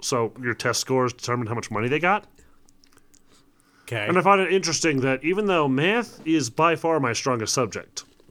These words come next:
Speaker 1: like, yeah. Me and speaking, obviously, not, not the best, right?
Speaker 2: Right.
Speaker 1: So you'd assume my reading's probably not that great. It's not that great. I read pretty slow. My reading comprehension, whatever that score was called, is perfect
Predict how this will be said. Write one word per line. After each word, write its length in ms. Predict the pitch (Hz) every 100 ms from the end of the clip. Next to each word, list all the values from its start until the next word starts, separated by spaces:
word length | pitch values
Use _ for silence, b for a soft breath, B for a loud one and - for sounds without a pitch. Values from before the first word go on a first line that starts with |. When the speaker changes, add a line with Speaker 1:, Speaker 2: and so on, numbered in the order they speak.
| _ - - _ -
Speaker 1:
like, 420 | 120 110 - - - - - - _ _ - - - _ _ 143
yeah. 180 | 107 - b b b b
Me 180 | 180 226
and 100 | 240
speaking, 500 | - 247 247 170 101 98
obviously, 580 | 190 156 131 - 113 95
not, 300 | 160 165 135
not 200 | 165 175
the 60 |
best, 380 | 139 147 101 -
right? 280 | 120 131 - -
Speaker 2:
Right. 180 | 135 123
Speaker 1:
So 120 | 104
you'd 120 | 165 143
assume 220 | 127 170
my 80 | 143
reading's 420 | 131 196 147 117
probably 240 | 131 117 113
not 160 | 107
that 120 | 107
great. 280 | 104 113 - -
It's 160 | - 98
not 160 | 95
that 120 | 101
great. 220 | - 107 95
I 40 |
read 200 | 98 120
pretty 160 | 117 104
slow. 360 | - 156 113 B B B B -
My 200 | 170 165
reading 520 | 156 190 208 180 151
comprehension, 560 | 117 156 143 135 135 120
whatever 240 | 139 151
that 160 | 143 135
score 360 | - 156 156 147
was 140 | 123
called, 380 | - 151 156 151
is 200 | 135 123
perfect 720 | - - 196 - 113 - -